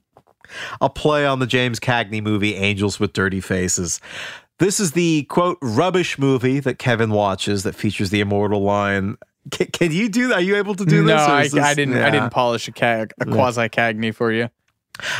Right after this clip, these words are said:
Speaker 1: "I'm gonna give you to the count of ten to get your ugly, yellow, no good keister off my property before I pump your guts full of lead. One, two, ten." Fifteen seconds of a Tommy gun.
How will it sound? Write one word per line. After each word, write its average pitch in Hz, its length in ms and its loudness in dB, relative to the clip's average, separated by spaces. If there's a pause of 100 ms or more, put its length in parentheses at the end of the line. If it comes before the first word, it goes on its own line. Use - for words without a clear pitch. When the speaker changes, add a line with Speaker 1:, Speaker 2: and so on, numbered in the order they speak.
Speaker 1:
"I'm 254 220 2
gonna 285 180 0
give 240 180 0
you 247 80 -2
to 226 100 2
the 190 80 0
count 226 320 0
of 185 80 -4
ten 226 420 0 (200)
to 156 80 0
get 254 320 0
your 196 140 0
ugly, 277 580 -2
yellow, 269 540 0
no 247 320 0
good 240 320 -6
keister 240 460 0
off 214 200 -2
my 214 120 2
property 185 640 -2 (140)
before 262 320 0
I 247 120 0
pump - 300 -2
your 226 100 0
guts 233 340 0
full 240 220 2
of 175 80 0
lead. 196 380 0 (480)
One, 269 460 2 (240)
two, 285 520 2 (260)
ten." 226 500 0 (480)
Fifteen 147 520 0
seconds 131 440 0
of 117 80 -2
a 117 60 -4
Tommy 127 380 0
gun. 120 380 0